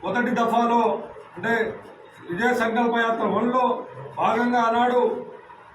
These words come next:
అసెంబ్లీ ఎన్నికల్లో తీసుకొని రాష్ట్రంలో అధికారాన్ని చేపట్టినాం. అంతా ముందుకు పోతే ఇంకా అన్న వికలాంగుల చైర్మన్గా, కాంగ్రెస్ పార్టీ వికలాంగుల చైర్మన్గా తీసుకున్న తర్వాత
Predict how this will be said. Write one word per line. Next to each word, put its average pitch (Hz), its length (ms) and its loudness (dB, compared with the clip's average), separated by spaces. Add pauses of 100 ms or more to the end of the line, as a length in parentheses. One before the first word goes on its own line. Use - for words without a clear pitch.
అసెంబ్లీ 247 360 2
ఎన్నికల్లో 247 600 2 (500)
తీసుకొని 254 440 -2
రాష్ట్రంలో 247 760 2 (440)
అధికారాన్ని 247 460 2
చేపట్టినాం. 214 560 0 (840)
అంతా 202 220 0
ముందుకు 240 420 2
పోతే 247 200 2 (100)
ఇంకా 254 200 6 (760)
అన్న 233 160 0 (120)
వికలాంగుల 254 480 2 (120)
చైర్మన్గా, 240 460 2 (360)
కాంగ్రెస్ 220 420 0
పార్టీ 226 260 2
వికలాంగుల 233 460 -2
చైర్మన్గా 220 400 0
తీసుకున్న 214 460 -4
తర్వాత 214 380 0